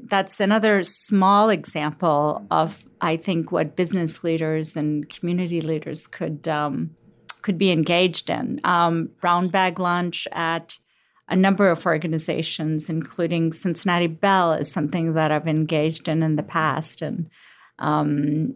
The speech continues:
and then, you know, obviously there's a lot of people who actually choose to come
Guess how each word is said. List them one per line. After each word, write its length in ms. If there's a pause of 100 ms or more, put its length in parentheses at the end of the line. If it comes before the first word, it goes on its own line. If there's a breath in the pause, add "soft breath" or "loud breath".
and 160
then, 380
you 200
know, 300 (100)
obviously 540
there's 280
a 60
lot 180
of 60
people 260
who 80
actually 640 (280)
choose 680
to 140
come 580